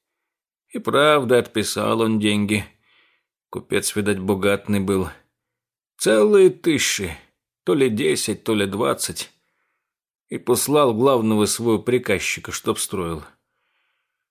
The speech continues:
Да вот так и поставили нашу церкву. Освятили. На освящение сам купец приезжал.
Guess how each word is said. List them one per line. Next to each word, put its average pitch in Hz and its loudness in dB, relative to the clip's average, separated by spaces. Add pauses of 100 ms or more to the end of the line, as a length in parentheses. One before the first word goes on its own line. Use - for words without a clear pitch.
(160)
Да 190 0
вот 214 4
так 170 2
и 160 2
поставили 127 4
нашу 110 0
церкву. 90 -4 (540)
Освятили. 117 -2 (800)
На - -6
освящение 98 0
сам 110 -2
купец 110 -2
приезжал. 127 2